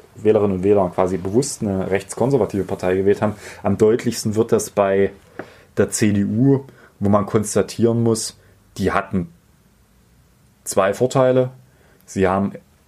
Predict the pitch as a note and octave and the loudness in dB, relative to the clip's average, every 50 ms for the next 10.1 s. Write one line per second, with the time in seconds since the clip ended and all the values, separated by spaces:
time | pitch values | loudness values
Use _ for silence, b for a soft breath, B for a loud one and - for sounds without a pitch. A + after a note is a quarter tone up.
0 | _ _ _ _ _ _ _ _ _ _ _ _ - F#2+ F#2+ G#2+ G2+ - - A2 | _ _ _ _ _ _ _ _ _ _ _ _ -2 0 2 0 0 0 -2 0
1 | G2+ G2+ G2 E2 D2+ G2+ F2 - - F#2+ F#2 F2+ - - B2 B2 A#2+ - G#2+ A2+ | 2 2 0 0 -2 -4 -4 -4 -2 -4 -4 -4 -2 -2 -2 -2 0 0 -2 -2
2 | A#2+ - - G#2+ G#2+ G2+ G#2 F#2+ G2 F#2+ F2 F2 G#2+ A#2+ - - - A2+ A2+ A2 | -2 -2 -2 0 2 2 4 2 2 0 0 -2 -4 -4 -6 -4 0 0 2 4
3 | A2 G#2+ G#2+ G2 - - _ _ _ _ _ - G#2 G2 F#2+ G#2 F#2 - - - | 4 2 2 0 -4 -12 _ _ _ _ _ -6 -4 -2 -2 -4 -4 -6 -10 -16
4 | - _ _ _ _ _ b b b b b b b b b b b b b _ | -20 _ _ _ _ _ b b b b b b b b b b b b b _
5 | _ _ _ _ - F#2 F2+ G#2+ A2+ A2 G#2 - - G2 G2 F#2+ F#2 - - _ | _ _ _ _ -2 0 2 2 2 2 2 2 2 2 2 2 0 -4 -10 _
6 | _ _ _ _ A2 G#2 G2+ G#2 G2 - - - - F#2 - - F2 - E2+ E2 | _ _ _ _ 0 2 2 0 -2 -4 -10 -14 -14 -8 -6 -4 -2 -2 -2 -4
7 | E2+ E2+ - - E2+ E2+ E2 E2 E2 - - E2 D2+ D#2 D2+ D2 D2+ - - E2 | -4 -6 -8 -8 -8 -6 -6 -6 -6 -4 -4 -4 -4 -4 -6 -8 -10 -8 -6 -4
8 | E2 E2 D#2+ - - _ b b b b b b b b b b b b b - | -4 -4 -6 -8 -14 _ b b b b b b b b b b b b b -8
9 | - F2 - G2 F2+ F#2 E2+ G2+ A2+ - - - A#2 G2+ - - - G2 F#2+ F#2+ | -8 -2 -2 0 2 2 2 2 0 -2 -2 -2 -2 -2 0 -2 0 2 2 2
10 | F#2+ - | 0 -4